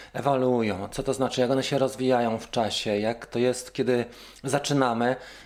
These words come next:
Wielu kolegów zaczyna w, na tym etapie teraz na przykład, albo dopiero zacznie. A na razie się koledzy na przykład, e, mm, rozglądają za swoim pierwszym dronem,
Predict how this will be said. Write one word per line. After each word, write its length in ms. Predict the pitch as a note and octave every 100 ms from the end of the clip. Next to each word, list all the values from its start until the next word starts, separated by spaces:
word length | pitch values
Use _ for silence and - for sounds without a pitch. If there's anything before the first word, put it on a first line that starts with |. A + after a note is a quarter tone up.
| -
Wielu 180 | D3+ D3+
kolegów 400 | D3+ C#3+ B2+ A2+
zaczyna 480 | C#3 - C#3+ B2
w, 200 | G#2+ -
na 260 | - A#2+ C3
tym 180 | C3+ B2
etapie 460 | A#2 B2 A#2+ A#2+
teraz 480 | G#2+ D3 C3 A2 -
na 100 | G#2+
przykład, 600 | - - F#2 B2 C3 D#3
albo 220 | A#2 A#2+
dopiero 400 | A2+ B2+ C#3+ B2
zacznie. 520 | A2+ A2+ - - A#2+ D#3 - - - - -
A 80 | B2+
na 120 | C3
razie 200 | B2+ B2
się 140 | -
koledzy 300 | - B2+ B2+
na 100 | A#2+
przykład, 440 | A#2 - A#2+ A#2+ B2+
e, 180 | A#2 A2
mm, 680 | A2+ - A2+ A#2 A2+ A#2
rozglądają 720 | B2+ C3 - D#3 D3+ B2+ A2+
za 100 | G#2+
swoim 260 | G#2+ - G#2+
pierwszym 380 | A#2 - A2 G#2
dronem, 360 | G2+ F#2 G2+